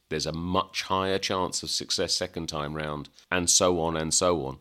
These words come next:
Many entrepreneurs have, have a string, a, a litany of failures behind them that we,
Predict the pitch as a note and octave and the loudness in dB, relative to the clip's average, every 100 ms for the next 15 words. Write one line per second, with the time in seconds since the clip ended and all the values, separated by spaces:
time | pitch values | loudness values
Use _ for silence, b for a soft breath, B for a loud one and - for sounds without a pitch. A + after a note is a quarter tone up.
0 | _ E2+ F2+ F2+ E2+ F2 - D#2+ E2+ E2 | _ -2 0 2 0 -2 -8 -6 -4 -2
1 | E2+ D#2 D2+ D#2 C#2+ D#2+ D#2 - E2+ - | -2 -2 -2 -4 -2 -2 -2 -4 2 4
2 | - - G2+ G2+ F2+ D2 C2+ - F#2 F#2 | 6 4 2 4 4 2 -2 -2 -2 -2
3 | F#2+ - E2 D2+ C2 - D2+ E2 - - | -2 -4 -8 -10 -12 -8 -6 -6 -4 0
4 | F2 E2+ D#2 D2+ - E2 F2 F2 F2+ D#2 | 2 2 -2 -4 -6 -6 -2 -2 -2 -4
5 | D2+ D2 E2+ F#2 E2+ | -4 -4 -4 -2 -4